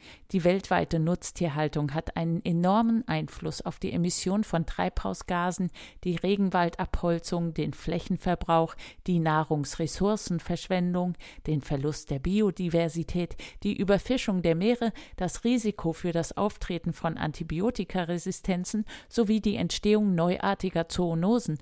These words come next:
und betrifft demnach alle Menschen in beträchtlichem Maße. Somit führen die Ziele der veganen Bewegung auch zu positiven Effekten für andere Menschen. Vegan lebende Menschen sind misanthropisch.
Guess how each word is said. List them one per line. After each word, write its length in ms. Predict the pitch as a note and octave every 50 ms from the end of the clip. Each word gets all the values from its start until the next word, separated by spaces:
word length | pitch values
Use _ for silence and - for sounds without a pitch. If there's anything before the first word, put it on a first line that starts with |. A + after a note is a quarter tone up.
| - - - - -
und 420 | - G3 F#3 F#3 - - - -
betrifft 640 | - G3 - - - - A#3+ B3 - - - - -
demnach 460 | F#3+ F3+ F3 F3 E3+ E3+ D#3+ - - -
alle 320 | - G#3 A3 A3+ B3 C4
Menschen 560 | B3 G#3 E3+ D#3+ E3+ E3+ - - - G3 G#3 - - - - - - -
in 160 | F3+ F3 F3
beträchtlichem 840 | D#3+ D#3+ - - - - G3+ - - - - - D3 - - E3+ D#3
Maße. 500 | D#3 D#3+ D#3+ D#3 C#3+ - - - C#3+ C3 - _ _ _ _ _ _ _ _ _ _ _ _ - - - _ - - - - - - -
Somit 460 | - - - B3+ C4+ C#4+ D4 C#4 - -
führen 340 | - - B3 A#3+ A#3+ A3
die 140 | G#3 A3 G#3
Ziele 480 | - - - - C#4 C4 A#3 F#3 E3+ E3
der 200 | F3+ F3+ F3+ E3
veganen 460 | F3+ F#3 - F#3+ F#3+ G#3+ A3+ G#3+ F#3+
Bewegung 520 | E3+ F3 D#3+ F#3 G#3 G#3 - A3 A3+ A3+ - - - - - - -
auch 200 | A3 G#3+ - -
zu 220 | - - - A3+
positiven 760 | F#3+ - - A#3+ B3+ B3 B3+ A3+ - - - F#3+ F3+ - F3 -
Effekten 680 | - E3+ - - G3+ D#3 - - - - D#3 D#3+ E3
für 260 | - - - D3+ -
andere 360 | - D3 F#3 C#3+ D#3 D3+ F3
Menschen. 540 | E3+ F3 F#3 F#3+ F3+ - - - D#3 D3 C3+ _ _ _ _ _ _ _ _ _ _ _ _ _ _ _ _ _ _ _ _ _ _ - - - -
Vegan 540 | D#3 E3+ E3+ - - E3+ F3+ A3 B3+ B3+ A3+
lebende 460 | G#3+ F#3+ G3 G#3 G3+ G#3 G3+ G3+ F#3+
Menschen 480 | F#3 E3+ D3 C3+ B2+ - - C#3 C#3
sind 320 | B2+ C#3 D3+ D3+ C#3+ - -
misanthropisch. 1200 | D#3+ D#3 D3+ - D3+ C#3+ C#3 C3+ - - - - D3+ E3+ D#3 - - B2 A#2+ - - - - -